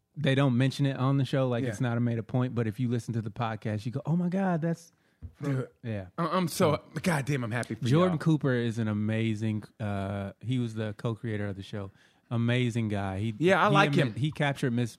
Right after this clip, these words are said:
Speaker 1: Pat's voice
Speaker 2: Yeah, I
Speaker 1: perfectly.
Speaker 2: like him. I heard that story,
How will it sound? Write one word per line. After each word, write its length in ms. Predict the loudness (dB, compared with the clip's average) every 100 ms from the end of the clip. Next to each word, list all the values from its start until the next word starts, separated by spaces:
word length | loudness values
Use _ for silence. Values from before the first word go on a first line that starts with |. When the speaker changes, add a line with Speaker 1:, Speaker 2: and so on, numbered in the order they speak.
| -8
Speaker 1:
Pat's 280 | -6 -6 -8
voice 300 | -4 -2 0
Speaker 2:
Yeah, 260 | 4 4 6
I 20 | 4
Speaker 1:
perfectly. 40 | 6
Speaker 2:
like 200 | 4 6
him. 60 |
I 80 | 4 4
heard 160 | 4 4
that 100 | 2
story, 460 | 4 4 6 4